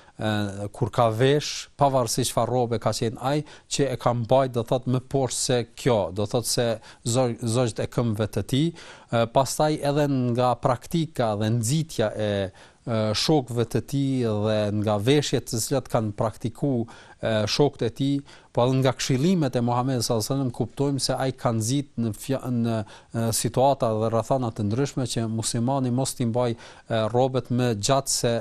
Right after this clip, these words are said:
zogjt e këmbëve. E tash nëse dikush, e, nuk dëshiron me mbajt, m, e, për, pavarësisht për çfarë do arsye,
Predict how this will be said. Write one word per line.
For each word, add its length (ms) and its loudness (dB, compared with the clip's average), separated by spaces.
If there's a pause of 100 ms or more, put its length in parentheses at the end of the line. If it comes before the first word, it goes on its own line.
(120)
zogjt 400 -2
e 80 -6
këmbëve. 380 -2 (280)
E 160 -2
tash 220 2
nëse 260 2
dikush, 440 0
e, 680 -4
nuk 240 2
dëshiron 460 4
me 180 4
mbajt, 400 4 (140)
m, 500 -6
e, 460 -8 (260)
për, 160 2 (160)
pavarësisht 500 2
për 140 -2
çfarë 240 0
do 80 2
arsye, 640 0